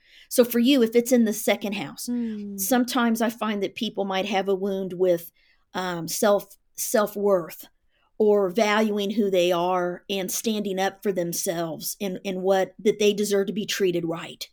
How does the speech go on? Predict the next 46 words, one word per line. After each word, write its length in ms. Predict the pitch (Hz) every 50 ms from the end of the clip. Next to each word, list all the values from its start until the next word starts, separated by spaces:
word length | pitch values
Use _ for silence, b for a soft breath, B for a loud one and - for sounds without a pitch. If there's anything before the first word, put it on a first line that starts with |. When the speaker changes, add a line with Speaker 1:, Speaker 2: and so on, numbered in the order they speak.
| _ _ _ _ _ _
Speaker 1:
you 120 | - 208 190
know, 160 | 190 180 175
'cause 160 | - 233 196
it's 180 | 196 185 190 -
about 300 | 196 - 170 170 - 233
Speaker 2:
Yeah. 160 | 226 220 208
Speaker 1:
values. 180 | 165 165 165 - _ _ _ _ _ _ _ _ b b b b b b b b b b
Yeah. 320 | - 190 185 170 160 - 226
Speaker 2:
A 40 | 196
hundred 300 | 180 233 233 226 226 208
percent. 380 | 233 220 208 - 214 208 208 - _ _ _ _
<laughs> 220 | _ _ _ -
I 40 | -
Speaker 1:
Yeah. 140 | 226 208 208
Speaker 2:
has-, 320 | - 277 277 - - - - -
I 120 | 262 277
struggle 580 | 254 - - - 254 247 247 247 247 262 262 247
with, 200 | 233 226 220 - _ _ _ _ _ _ _ _ _ _ _ _ _ _ - 233 233 - 254 240 - -
in 220 | - 277 294 277
my 180 | 285 277 262 254
body, 480 | 226 240 233 233 240 240 254 247 240 254
it 80 | 233 -
gives 260 | 247 247 233 226 226
me, 160 | 240 240 240
like, 220 | 233 220 214 208 _ _ _ _ _ _ _ -
the, 200 | 226 220 233 220 - _ -
the 120 | 226 226
shakes, 440 | 202 - - - 220 220 - - -
like 160 | 240 226 -
I'm 200 | 233 226 226 202
going 320 | 196 220 214 214 214 226 208
to 120 | - 233
die, 580 | 185 208 190 190 190 208 240 277 339 359 339 -
just 380 | 226 - 262 247 - - -
to 140 | - 262 - _ -
ask 560 | 262 240 226 226 226 220 220 - - - - - -
or 260 | 247 226 220 220 220
to 140 | - - 233
speak 680 | - - - - - - 254 247 233 214 - _ _ _ _ _ - - - - -
my 120 | - 226 214
Speaker 1:
Yeah. 20 |
Speaker 2:
truth 480 | - - - - 247 247 240 226 - -
or 180 | 226 202 196
what 240 | 196 196 208 240 240
I 120 | 247 233 226
deserve 680 | 208 214 208 196 - 208 202 202 190 185 180 180 185